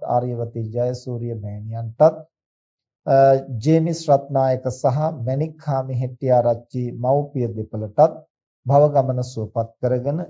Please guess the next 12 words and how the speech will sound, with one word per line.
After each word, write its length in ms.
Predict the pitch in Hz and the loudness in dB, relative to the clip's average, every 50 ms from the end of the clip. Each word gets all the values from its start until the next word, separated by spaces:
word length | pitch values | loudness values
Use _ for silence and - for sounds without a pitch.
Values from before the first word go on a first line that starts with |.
| - _ | -14 _
ඉක්මන් 420 | 139 - - 151 143 143 139 127 | -20 -16 -8 -4 -4 -4 -2 -2
භවයකදී 680 | 113 107 120 117 123 123 123 117 - 123 117 123 127 127 | -4 -4 -4 -4 -4 -6 -6 -8 -8 -8 -8 -6 -6 -6
නිර්වාණ 460 | 123 113 107 113 113 113 117 120 123 127 | -6 -6 -6 -6 -4 -4 -4 -4 -4 -4
අවබෝධය 580 | 127 127 127 123 120 123 123 120 117 123 123 | -4 -4 -4 -4 -6 -6 -8 -8 -8 -8 -10
පිණිස 340 | 120 - 123 120 127 113 - 170 | -8 -8 -10 -8 -8 -10 -10 -8
මේ 220 | 160 151 131 127 120 | -8 -6 -8 -8 -8
කුසල් 360 | - 120 101 - 120 117 117 | -10 -12 -8 -6 -4 -4 -4
හේතු 340 | 101 113 117 117 113 113 113 | -4 -4 -4 -6 -6 -8 -8
වේවා 400 | 113 110 110 110 107 107 110 110 110 | -8 -6 -6 -6 -6 -6 -6 -6 -8
කියන 300 | 107 _ - 131 139 156 156 | -10 _ -12 -10 -8 -8 -10
ප්‍රාර්ථනාව 760 | 156 - 117 107 107 107 104 _ _ 101 98 98 98 98 98 101 | -8 -6 -6 -4 -4 -6 -8 _ _ -14 -12 -12 -12 -12 -12 -12
ඇතිව, 320 | 104 104 - 143 143 151 | -14 -12 -6 -4 -4 -4